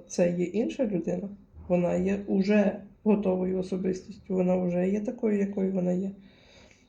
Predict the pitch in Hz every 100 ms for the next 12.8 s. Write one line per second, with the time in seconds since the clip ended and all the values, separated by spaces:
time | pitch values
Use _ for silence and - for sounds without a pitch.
0 | _ - 185 175 175 175 185 226 220 185
1 | - - 180 180 175 - 175 170 180 -
2 | - - _ _ _ _ _ _ _ _
3 | _ 190 180 185 185 185 180 190 202 208
4 | 190 185 190 196 190 185 190 175 180 -
5 | 190 - _ _ _ _ _ _ _ _
6 | _ _ _ _ _ _ _ _ _ _
7 | - 185 214 240 240 - 220 202 185 226
8 | 202 202 233 208 190 185 185 190 180 185
9 | 196 226 254 240 202 190 185 185 180 202
10 | 233 240 196 202 185 185 175 170 196 -
11 | 185 180 170 175 180 175 170 180 185 180
12 | 190 196 180 175 175 175 170